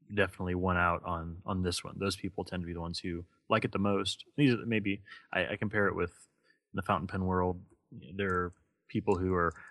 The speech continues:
obsessed with fountain pens and have twenty-five inks to choose from, and most of 'em are blue or black. And then there are the people who have ones that are, you know, like, fluorescent green and bright orange, and, you know, there's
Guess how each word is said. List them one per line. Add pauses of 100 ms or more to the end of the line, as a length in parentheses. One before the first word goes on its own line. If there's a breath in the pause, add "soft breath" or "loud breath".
obsessed
with
fountain
pens
and
have (220)
twenty-five
inks
to
choose
from,
and
most
of
'em
are
blue
or
black. (400 loud breath)
And
then
there
are
the
people
who
have
ones
that
are, (580)
you
know,
like,
fluorescent
green
and
bright
orange,
and, (520 loud breath)
you
know,
there's